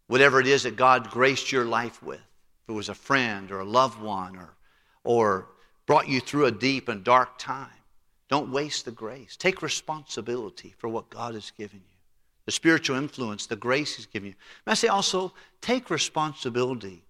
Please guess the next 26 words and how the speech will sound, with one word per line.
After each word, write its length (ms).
for 120
somebody 640
else 300
in 140
your 100
sphere 280
of 100
influence. 720
You 80
know, 80
I, 120
I, 140
it 200
grieves 600
me, 520
and 140
I, 260
I'm 240
in 120
the 80
boat 300
too, 360
but 200
I 160
don't 400
want 500